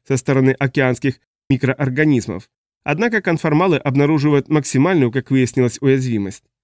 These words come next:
Их тела как будто поощряют инвазию, блокируя обычное отторжение чужеродных элементов на клеточном уровне. А океан, похоже, добивается от своих агентов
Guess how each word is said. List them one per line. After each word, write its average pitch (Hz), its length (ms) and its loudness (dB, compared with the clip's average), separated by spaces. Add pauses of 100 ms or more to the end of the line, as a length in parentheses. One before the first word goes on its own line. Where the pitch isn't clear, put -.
(340)
Их 139 160 -2
тела 180 240 0
как 170 160 -2
будто 147 280 -2
поощряют 147 600 0
инвазию, 135 540 -2 (300)
блокируя 131 540 0
обычное 135 440 -2
отторжение 127 540 0
чужеродных 135 580 0
элементов 135 460 -2 (220)
на 139 120 0
клеточном 143 560 -2
уровне. 107 440 -4 (420)
А 139 120 -2
океан, 196 320 -4
похоже, 156 380 -2
добивается 139 560 0
от 135 160 -4
своих 147 300 0
агентов 135 440 -2